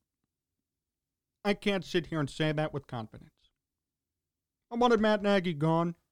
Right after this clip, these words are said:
at the end of twenty twenty. He stayed. And now we know Matt Nagy purposefully sabotaged Mitch Trubisky and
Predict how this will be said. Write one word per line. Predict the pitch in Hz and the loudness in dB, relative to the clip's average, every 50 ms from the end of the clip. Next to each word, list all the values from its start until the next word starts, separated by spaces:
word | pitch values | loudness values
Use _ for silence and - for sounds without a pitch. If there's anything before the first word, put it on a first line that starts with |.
| _ _ | _ _
at | 135 | -12
the | - 139 151 | -8 -6 -6
end | 160 151 | -4 -4
of | 143 - | -6 -6
twenty | - 147 143 139 123 | -6 -4 -4 -4 -4
twenty. | - - 139 135 139 135 | -4 -6 -4 -4 -4 -6
He | - - 165 143 | -6 -10 -16 -16
stayed. | _ _ _ - 110 - - - _ - | _ _ _ -16 -16 -14 -16 -20 _ -10
And | 165 190 | -4 2
now | 208 233 269 277 | 2 4 4 4
we | 220 214 185 | 2 0 -2
know | 175 170 170 180 190 190 | 0 0 2 2 0 0
Matt | 185 170 175 175 165 - | -2 -4 -4 -4 -6 -4
Nagy | 160 160 165 160 151 165 170 160 - _ _ | -2 0 0 2 2 0 -2 -2 -4 _ _
purposefully | - - 247 240 233 208 - - 196 175 156 139 | -4 -4 -2 0 0 -4 -2 -4 -4 -2 -2 -4
sabotaged | - - 151 151 147 151 143 - 151 151 147 139 _ | -4 -4 -4 -2 -2 -4 -4 -4 -4 -4 -4 -6 _
Mitch | 143 143 139 - _ | -12 -12 -12 -12 _
Trubisky | _ 143 139 143 156 165 - - 160 160 160 - | _ -8 -4 -4 -4 -4 -4 -6 -6 -6 -6 -6
and | 180 190 208 226 208 190 | -6 -4 -4 -6 -6 -10